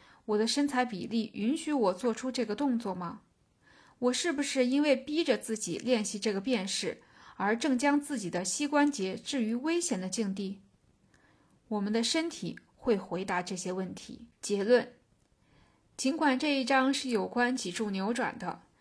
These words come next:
但它也与髋关节和肩关节密切相关。就像对其他所有体式那样，我们必须要单独研究整体中每一个部分。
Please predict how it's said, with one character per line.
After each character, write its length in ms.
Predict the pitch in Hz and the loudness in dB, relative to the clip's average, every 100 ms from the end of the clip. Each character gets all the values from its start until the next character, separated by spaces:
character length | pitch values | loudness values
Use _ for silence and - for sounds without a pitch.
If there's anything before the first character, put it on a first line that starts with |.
| - - | -20 -16
但 200 | - 269 | 0 2
它 240 | 277 302 320 | 2 2 2
也 200 | 262 269 | 4 2
与 120 | 196 | 0
髋 300 | 180 277 277 | -2 -2 2
关 220 | 294 302 | 4 2
节 240 | 277 180 180 | 2 -2 -4
和 360 | - 185 185 | -4 -4 -2
肩 280 | 190 277 285 | -2 -2 2
关 200 | 285 277 | 2 0
节 360 | 254 175 - - | 0 -4 -6 -6
密 180 | 320 240 | -2 0
切 220 | - 185 | 0 -4
相 240 | 202 196 | -4 -4
关。 320 | 202 190 - - _ _ _ _ - - - | 0 -2 -2 -12 _ _ _ _ -20 -20 -6
就 140 | 302 | -2
像 240 | 294 294 269 | 2 2 2
对 160 | 285 | 2
其 220 | 254 - 240 | 0 0 -2
他 260 | 269 269 | 4 4
所 220 | 269 226 | 4 2
有 160 | 233 254 | 4 4
体 220 | 262 170 | 2 -4
式 220 | - 269 | -2 0
那 160 | 240 185 | 0 0
样， 240 | 180 - _ _ _ - - - | -4 -8 _ _ _ -20 -20 -4
我 100 | 226 | 0
们 160 | 220 254 | 2 2
必 140 | 302 | 2
须 160 | 285 285 | 2 2
要 180 | 254 240 | 2 4
单 260 | 294 302 | 2 2
独 200 | 285 208 | 0 -2
研 240 | 208 196 220 | 0 -2 0
究 240 | 240 233 | 0 0
整 280 | 233 185 233 | -2 -4 -4
体 180 | 226 196 | -4 -2
中 220 | 240 240 | 2 2
每 180 | 214 160 | 2 -2
一 140 | - | -6
个 160 | - 262 | 0 0
部 200 | 269 202 | 2 -4
分。 320 | - 170 | -4 -6